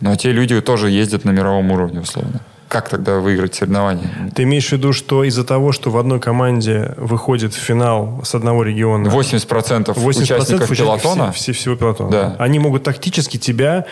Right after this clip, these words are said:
Speaker 2: сбросить, от-, отодвинуть.
Speaker 1: Вот так.
Speaker 2: А, ну, то есть, грубо говоря, получается, что ты выходишь один бороться с пятью чел-, людьми.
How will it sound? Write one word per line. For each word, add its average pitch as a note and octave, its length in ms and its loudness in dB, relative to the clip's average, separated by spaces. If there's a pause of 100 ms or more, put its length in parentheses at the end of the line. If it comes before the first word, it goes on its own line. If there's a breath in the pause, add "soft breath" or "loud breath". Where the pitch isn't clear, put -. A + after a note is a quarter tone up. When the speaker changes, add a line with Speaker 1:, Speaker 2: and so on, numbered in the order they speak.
(200 loud breath)
Speaker 2:
сбросить, B2 600 0
от-, A2+ 240 -2
отодвинуть. A#2+ 680 2
Speaker 1:
Вот A2+ 140 0
так. G#2 280 -2 (440 loud breath)
Speaker 2:
А, G#2+ 380 -2
ну, B2 100 0
то B2 80 -2
есть, A#2+ 80 0
грубо B2 200 0
говоря, B2 220 2
получается, B2 480 0
что - 140 -4
ты B2 160 -2
выходишь A#2+ 300 -2
один C3 260 2
бороться A2+ 400 0
с - 160 -4
пятью A2 320 -2
чел-, A2 320 -2
людьми. A2 440 0